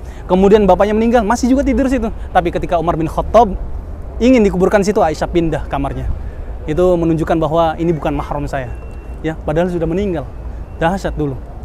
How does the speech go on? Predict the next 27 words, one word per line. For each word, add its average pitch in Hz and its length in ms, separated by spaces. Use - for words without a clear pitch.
Dan 165 320
rumah 196 240
Abu 180 160
Bakar 180 240
As-Siddiq 190 400
di 156 160
pintu-pintu 165 400
sebelah 165 240
sini, 170 160
Babus 160 320
Salam. 175 400
Dan 185 160
ini, 240 240
Ibu 208 80
rahmatullah, 214 560
pagar 190 320
ini 220 160
menunjukkan 208 400
kota 202 240
Madinah 196 320
aslinya. 147 320
Dulu. 165 240
Ke-, 294 140
besar 247 240
atau 247 80
kecil 220 240
nih? 143 80